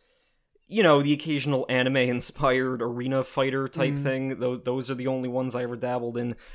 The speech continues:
Speaker 1: but,
Speaker 2: We throw some
Speaker 1: um,
Speaker 2: One Piece characters in there, I bet you be all over that.
Speaker 1: With that, well, that was, that wasn't that Jump Force,
Speaker 2: Mm.
Speaker 1: and that was, uh,
Speaker 2: Uh, great.
Speaker 1: uh,
Speaker 2: Yeah.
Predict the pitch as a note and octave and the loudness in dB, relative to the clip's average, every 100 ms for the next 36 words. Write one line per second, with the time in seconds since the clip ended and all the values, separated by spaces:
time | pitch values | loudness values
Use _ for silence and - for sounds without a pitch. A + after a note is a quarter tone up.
0 | - - B2+ - - _ - D3+ C#3+ C#3+ | -18 -2 2 2 -2 _ -12 -4 -2 -2
1 | D3+ C#3 G3 G3 C3+ - B2+ C3 B2+ B2 | -4 -4 -4 -4 -8 -8 -12 -12 -14 -14
2 | B2+ C3+ C#3+ C#3 B2+ B2 _ - D3+ C#3 | -12 -12 -12 -12 -12 -14 _ -14 -10 -8
3 | E3 G#3+ A2+ G#2 - _ _ - D3 D#3+ | -8 -10 -12 -16 -20 _ _ -4 0 0
4 | C#3 B2 B2 C#3+ A#2 G2+ B2+ - B2 B2+ | -2 -2 -2 -2 -4 -8 -6 -6 -6 -4
5 | B2 A#2+ A2 B2 - - G3+ G#3+ - - | -4 -4 -2 -2 -2 -4 -2 0 -2 -6
6 | - B3+ A#2+ A#2+ - A#2+ A2+ B2 A2+ C3 | -8 -8 -6 -6 -6 -10 -4 -2 0 -2
7 | C3+ F3+ - - - G#2+ - C#3 E3+ C#3 | -4 -4 -6 -10 -10 -10 -4 -2 0 -2